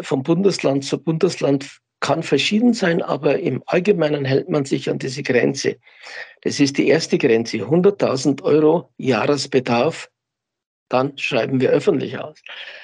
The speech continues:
Die zweite Grenze ist zweihundertfünfzehntausend Euro Jahresbedarf,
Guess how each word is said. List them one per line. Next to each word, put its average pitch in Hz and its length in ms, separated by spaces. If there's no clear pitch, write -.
Die 135 80
zweite 160 480
Grenze 123 420
ist - 400
zweihundertfünfzehntausend 139 1700
Euro 127 320
Jahresbedarf, 135 1400